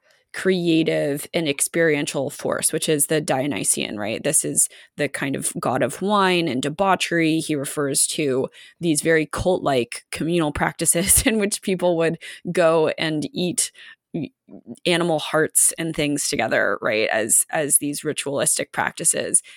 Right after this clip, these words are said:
as being maybe on the, on the extreme end of this. And he refers explicitly to a lot of artists that he think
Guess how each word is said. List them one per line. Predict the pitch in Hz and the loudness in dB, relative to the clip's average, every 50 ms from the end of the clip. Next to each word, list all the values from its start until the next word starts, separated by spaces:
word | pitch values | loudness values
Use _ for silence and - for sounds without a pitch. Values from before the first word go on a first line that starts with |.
| - - | -6 -4
as | - 180 180 | -4 -2 -2
being | 170 175 175 160 160 | -2 -2 -2 -2 -2
maybe | 165 160 160 151 151 139 - - | -2 -2 0 0 0 0 0 -2
on | 165 160 160 | -4 -2 0
the, | 156 147 135 - - | 0 0 0 0 -2
on | - 156 165 | -2 -2 -2
the | 160 151 | -2 -2
extreme | - - - - 160 165 160 | -2 -4 -4 -4 -4 -4 -4
end | 160 - | -4 -4
of | 156 165 | -6 -6
this. | - - 127 - - - - - _ - - - | -6 -6 -2 -2 0 0 -2 -2 _ -14 -12 -6
And | - 202 | -2 -2
he | 214 214 | 0 0
refers | 202 202 196 - 220 240 240 220 - - - | 0 0 0 2 2 2 2 2 0 0 -2
explicitly | - - - - 240 302 262 233 156 131 | -4 -4 -2 0 0 0 2 2 0 0
to | - - 170 | 0 0 0
a | |
lot | 170 165 165 | 2 2 2
of | 160 | 2
artists | - 165 175 175 - - - - | 2 2 2 2 2 2 0 -2
that | 156 - | -2 -8
he | - - 180 | -8 -8 -8
think | - - 165 160 147 - | -4 -4 -4 -4 -4 -6